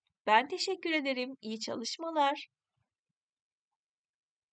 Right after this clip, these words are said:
Dördüncü anlatılım.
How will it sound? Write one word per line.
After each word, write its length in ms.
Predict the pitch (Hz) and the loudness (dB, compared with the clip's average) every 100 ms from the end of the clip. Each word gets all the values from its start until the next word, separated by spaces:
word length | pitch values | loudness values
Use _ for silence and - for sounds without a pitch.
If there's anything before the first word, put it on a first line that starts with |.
| _ _ _ _ _ _ _ _ _ _ _ _ _ _ _ _ _ _ _ _ _ _ _ _ - - _ | _ _ _ _ _ _ _ _ _ _ _ _ _ _ _ _ _ _ _ _ _ _ _ _ -20 -20 _
Dördüncü 480 | 311 381 392 381 359 | 4 4 4 2 6
anlatılım. 680 | 349 302 269 262 233 214 | 6 6 0 -2 -4 -4